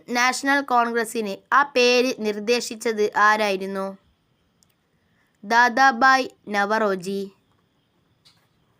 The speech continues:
ഇന്ത്യൻ നാഷണൽ കോൺഗ്രസിൻ്റെ അധ്യക്ഷനായ ആദ്യ മലയാളി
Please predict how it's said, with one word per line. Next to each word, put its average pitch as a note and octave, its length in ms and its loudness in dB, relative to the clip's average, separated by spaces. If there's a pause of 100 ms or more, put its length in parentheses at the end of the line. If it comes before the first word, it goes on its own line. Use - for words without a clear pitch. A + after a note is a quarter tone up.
(400)
ഇന്ത്യൻ D#4 420 0
നാഷണൽ D4 420 0 (120)
കോൺഗ്രസിൻ്റെ B3 640 -2 (140)
അധ്യക്ഷനായ A#3 760 -2 (320)
ആദ്യ B3+ 340 2
മലയാളി B3+ 640 2